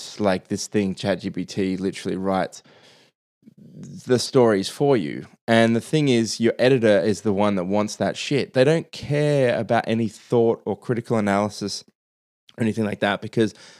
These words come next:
most of their readers don't care, because most of their readers don't read it because it's printed in a newspaper and <laughs> they fucking don't buy a newspaper anymore. Like, that is the kind of thing that, that is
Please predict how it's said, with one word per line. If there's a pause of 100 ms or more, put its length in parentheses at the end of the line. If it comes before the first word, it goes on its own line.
(160)
most
of
their
readers
don't
care,
because
most
of
their
readers
don't
read
it
because
it's
printed
in
a
newspaper
and
<laughs>
they
fucking
don't
buy
a
newspaper
anymore. (460)
Like, (560)
that
is
the
kind
of
thing
that, (180)
that
is